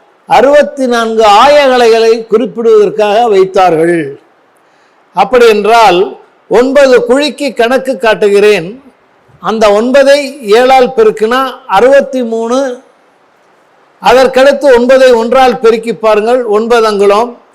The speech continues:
இதை ஒன்பதால் பெருக்கினா அறுபத்தி நாலு சதுர அடி. இதுதான். இதை ஏன் இங்கே குறிப்பிட வேண்டும் அப்படின்னு கேட்டிங்கன்னா, ஆ, இதுவரைக்கும் வந்த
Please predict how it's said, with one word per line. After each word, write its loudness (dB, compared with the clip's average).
இதை 2
ஒன்பதால் 0
பெருக்கினா -2
அறுபத்தி 2
நாலு -2
சதுர 0
அடி. -4
இதுதான். -2
இதை 0
ஏன் 2
இங்கே -2
குறிப்பிட -2
வேண்டும் -4
அப்படின்னு 0
கேட்டிங்கன்னா, -2
ஆ, 2
இதுவரைக்கும் -2
வந்த 0